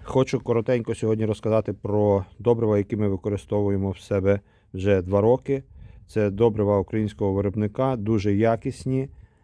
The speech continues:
мають, е, гарну,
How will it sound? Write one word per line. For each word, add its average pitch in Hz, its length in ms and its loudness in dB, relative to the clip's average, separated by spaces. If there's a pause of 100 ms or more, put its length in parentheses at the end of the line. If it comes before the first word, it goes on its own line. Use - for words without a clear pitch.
(280)
мають, 104 720 0
е, 95 600 0 (120)
гарну, 101 680 0